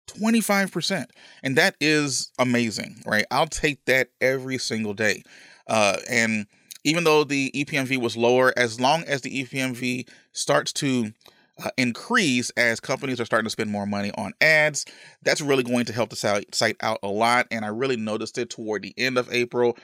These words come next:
and the beginning of May that some of these numbers were really starting to bounce back. So very excited about that. And I mean, you can't really do much better. Twenty-five percent increase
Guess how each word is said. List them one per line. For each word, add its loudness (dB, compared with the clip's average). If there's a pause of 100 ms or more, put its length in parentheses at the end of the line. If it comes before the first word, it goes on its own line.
(160)
and 0
the -2
beginning -2
of -2
May -2
that -6
some -2
of -2
these -6
numbers -4
were -6
really -4
starting -8
to -8
bounce -4
back. -2 (180)
So 2 (320)
very 4
excited 2
about 2
that. 2
And 0 (640)
I -10
mean, 0
you -2
can't -2
really 0
do -6
much -4
better. 2
Twenty-five 0
percent -8
increase -6